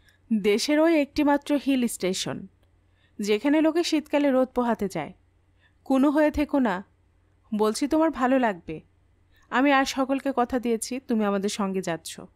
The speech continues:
আর কে কে যাচ্ছে? শহরের কয়েকজন বাঙালি। তুমি সকলকে চিনবে না, তার জন্য কোনো অসুবিধে হবে না, আমি তো রয়েছি। সোমনাথ কয়েকবার আরও আপত্তি করল,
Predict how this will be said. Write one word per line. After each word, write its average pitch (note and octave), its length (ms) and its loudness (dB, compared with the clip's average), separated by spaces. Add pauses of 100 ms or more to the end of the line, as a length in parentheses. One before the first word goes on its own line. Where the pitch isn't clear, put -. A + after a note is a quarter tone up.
(1040)
আর A#3+ 180 0
কে D4+ 160 -2
কে D#4 160 0
যাচ্ছে? C#4 500 -2 (1120)
শহরের C4 480 2
কয়েকজন A#3+ 460 2
বাঙালি। G3 480 -2 (240)
তুমি C#4+ 160 2
সকলকে D4+ 440 0
চিনবে C#4 340 2
না, F#3+ 200 -2 (500)
তার G#3+ 220 0
জন্য D#4 240 2
কোনো E4 200 0
অসুবিধে B3 560 0
হবে F#3+ 320 -2
না, D#3+ 180 -10 (380)
আমি G#3 240 0
তো C#4+ 140 0
রয়েছি। A#3+ 500 -2 (1500)
সোমনাথ C#4+ 460 0
কয়েকবার C4+ 440 0
আরও G#3+ 200 2
আপত্তি G3 400 -2
করল, E3 360 -8